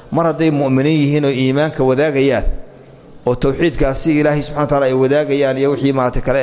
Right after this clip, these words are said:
ee ku xidhan, waa walaalo bay Ilaahay leeyahay subxaanahu wa tacaala.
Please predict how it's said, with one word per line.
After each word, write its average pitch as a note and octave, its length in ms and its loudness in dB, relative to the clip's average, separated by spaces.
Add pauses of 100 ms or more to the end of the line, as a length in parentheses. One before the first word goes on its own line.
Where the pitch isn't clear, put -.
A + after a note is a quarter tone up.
ee B2 60 2
ku F3 100 -4
xidhan, A2+ 300 0 (1160)
waa F#2+ 160 -2
walaalo G#2+ 300 0
bay B2+ 100 0
Ilaahay A#2 200 0
leeyahay G#2+ 200 0
subxaanahu G2+ 260 -2
wa G2 60 -2
tacaala. F2 340 -4